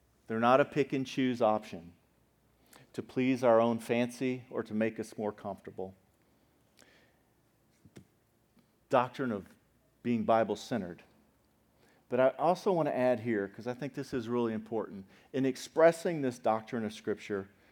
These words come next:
and our value of Bible-centeredness, I want to stress this is in no way a call to the dogmatic or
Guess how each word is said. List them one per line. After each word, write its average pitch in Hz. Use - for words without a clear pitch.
and 113
our 113
value 110
of 98
Bible-centeredness, 98
I 127
want 165
to 147
stress 120
this 147
is 135
in 104
no 120
way 107
a 95
call 113
to 113
the 101
dogmatic 98
or 101